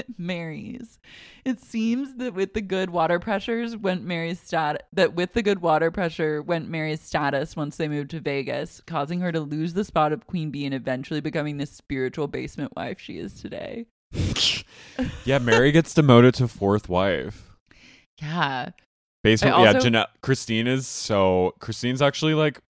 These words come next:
Speaker 2: really, f-, like, there's this part where she, Mary's, like, to Janelle, 'cause Janelle hates Mary, I think. They've had the most tension at, 'cause they've been together the longest.
Speaker 1: Mm-hmm. They're the
Speaker 2: And
Speaker 1: first and the second.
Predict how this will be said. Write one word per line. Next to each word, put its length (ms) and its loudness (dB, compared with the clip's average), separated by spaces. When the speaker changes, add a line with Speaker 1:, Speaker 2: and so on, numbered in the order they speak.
Speaker 2:
really, 240 2
f-, 160 -6
like, 160 0
there's 160 2
this 140 -2
part 400 4
where 140 0
she, 480 -2
Mary's, 460 2
like, 280 0
to 100 -2
Janelle, 500 2
'cause 180 -2
Janelle 480 6
hates 340 -4
Mary, 360 -4
I 60 -2
think. 320 -4
They've 160 0
had 140 0
the 80 -4
most 320 -2
tension 420 -6
at, 140 -8
'cause 140 -8
they've 140 -4
been 120 -4
together 300 -4
the 120 -4
longest. 760 -2
Speaker 1:
Mm-hmm. 300 -6
They're 160 -2
the 100 -4
Speaker 2:
And 80 -4
Speaker 1:
first 260 -4
and 140 -12
the 60 -10
second. 480 -12